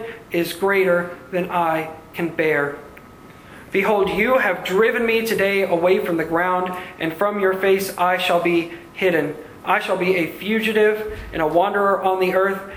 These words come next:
and whoever finds me will kill me." Cain does not show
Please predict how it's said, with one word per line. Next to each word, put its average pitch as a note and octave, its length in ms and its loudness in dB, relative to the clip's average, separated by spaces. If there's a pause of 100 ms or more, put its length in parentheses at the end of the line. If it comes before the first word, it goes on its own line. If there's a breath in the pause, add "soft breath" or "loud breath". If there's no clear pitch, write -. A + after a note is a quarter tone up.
(180 loud breath)
and F#3 140 -2
whoever A#3 320 2
finds C4 340 0
me A#3 100 2
will A#3+ 120 2
kill C4+ 240 2
me." - 200 -2 (3500 loud breath)
Cain A#3+ 200 0
does A3 160 2
not G3+ 180 2
show F#3 420 0